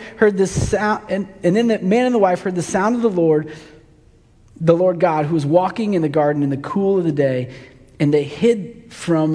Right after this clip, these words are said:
the Lord God among the trees of the garden. But the Lord God called to the man, 'Where are you?'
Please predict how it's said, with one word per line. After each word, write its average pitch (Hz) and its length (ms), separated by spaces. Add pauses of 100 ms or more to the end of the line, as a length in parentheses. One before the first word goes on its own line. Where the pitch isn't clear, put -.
the 156 180
Lord 143 300
God 117 320
among 135 320
the 131 80
trees 131 440
of 120 60
the 120 80
garden. 117 420 (580)
But 165 100
the 175 80
Lord 226 280
God 202 300
called 214 340
to 185 100
the 180 60
man, 151 300
'Where 233 420
are 233 300
you?' 139 500